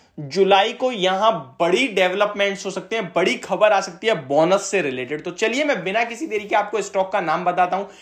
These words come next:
and वीडियो को स्टार्ट करते हैं, आगे बढ़ाते हैं। दोस्तों, वीडियो आगे बढ़ाने से पहले आप सभी से एक छोटी सी रिक्वेस्ट करना चाहूंगा, अगर आप लोग मेरे चैनल पे पहली बार विजिट कर रहे हैं तो प्लीज इसको सब्सक्राइब करें, नोटिफिकेशन बेल आइकन दबाएं ताकि मेरी वीडियो आप लोगों तक पहुंचे सबसे पहले।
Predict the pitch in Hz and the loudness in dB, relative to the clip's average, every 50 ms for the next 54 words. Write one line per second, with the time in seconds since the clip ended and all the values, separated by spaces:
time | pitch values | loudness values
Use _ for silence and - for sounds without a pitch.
0 | - 254 - 208 214 202 160 151 175 180 190 185 196 185 170 190 185 185 - - | -12 -2 0 0 0 0 -2 -4 -2 -2 2 2 2 2 2 0 -2 -4 -2 2
1 | 147 135 143 143 - 160 147 - - 160 135 139 139 131 127 139 139 123 113 117 | 4 4 4 4 2 0 -2 -2 -2 -2 0 0 0 0 0 0 -2 -4 -4 -6
2 | 123 - 104 113 - - - - _ - 233 233 330 302 240 240 240 233 285 277 | -8 -10 -12 -14 -16 -16 -20 -8 _ 0 2 2 2 2 0 0 2 4 4 6
3 | 254 254 262 254 233 220 220 226 226 233 226 226 220 226 214 208 - - 196 196 | 6 4 2 0 0 0 -2 -2 -2 0 2 2 4 4 4 2 2 -2 -8 -8
4 | 202 190 214 202 196 - 208 190 180 190 - 214 190 180 - - 208 185 - - | -6 -4 -6 -6 -4 -4 -4 -4 -4 -4 -4 -4 -4 -4 -2 -4 -4 -4 -4 -6
5 | 185 175 175 170 - 165 156 165 175 196 - - - - - - 185 180 220 - | -6 -4 -4 -4 -2 -4 -4 -2 -4 -6 -6 -8 -12 -20 -10 -6 0 2 2 4
6 | - 202 208 233 240 262 269 285 269 254 247 254 254 - 233 214 214 233 226 233 | 6 4 4 4 4 2 2 2 2 2 0 0 0 0 0 0 0 0 -2 -4
7 | 233 233 - 202 - - 202 226 208 220 214 196 185 190 180 202 - - 208 190 | -4 0 0 0 0 0 -2 0 2 2 2 2 0 -4 -4 -4 -2 0 0 0
8 | 196 202 202 202 202 - 220 226 220 220 202 - - 226 220 - 202 170 - - | 2 0 -2 -2 -4 -6 -8 -6 -6 -8 -8 -6 -4 -4 -2 0 -2 -2 -2 -4
9 | - - 190 185 196 196 - 196 190 190 180 170 170 170 170 175 165 175 175 180 | 0 4 4 4 4 2 2 2 2 2 2 0 0 -2 -4 -4 -4 -4 -4 -2
10 | 190 165 143 131 143 160 170 170 170 170 170 160 160 156 160 160 160 165 165 160 | -4 -4 0 2 2 4 4 2 0 -2 -2 -2 0 0 0 -2 -2 -4 -6 -6
11 | 156 127 127 143 160 220 254 240 240 233 214 240 233 220 214 214 214 208 208 196 | -6 -6 -4 -4 -4 -4 -4 -4 -4 -2 2 4 4 4 4 2 0 -2 -2 -2
12 | 208 196 185 208 190 185 196 190 - 180 165 - - 175 175 165 165 180 | -2 -2 -2 -2 -2 -2 -2 -2 -2 -4 -4 -4 -2 -2 0 0 0 -2